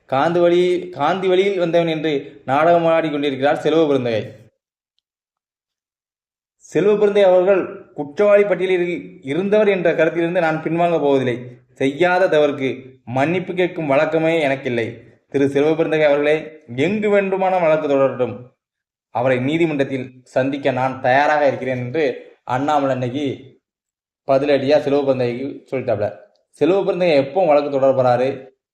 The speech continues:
அண்ணாமலை மேல என்ன சட்டத்தின் கீழ் வழக்கு போட போறாருன்னா ஆர்வமா அண்ணாமலை எதிர்பார்த்துட்டு இருக்காரு. பார்ப்போம். செல்வ பெருந்தகை இப்பதான் யோசிச்சுட்டு இருக்காப்ல,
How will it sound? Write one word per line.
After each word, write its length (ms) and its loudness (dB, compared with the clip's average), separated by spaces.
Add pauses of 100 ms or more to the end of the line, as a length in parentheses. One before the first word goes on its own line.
(260)
அண்ணாமலை 500 0
மேல 180 2
என்ன 380 -2
சட்டத்தின் 480 -2
கீழ் 100 -6
வழக்கு 260 0
போட 140 2
போறாருன்னா 640 -2 (360)
ஆர்வமா 560 0 (640)
அண்ணாமலை 580 0
எதிர்பார்த்துட்டு 420 -6
இருக்காரு. 460 -6 (580)
பார்ப்போம். 680 -2 (680)
செல்வ 260 -2
பெருந்தகை 400 0
இப்பதான் 300 -4
யோசிச்சுட்டு 300 -6
இருக்காப்ல, 380 -4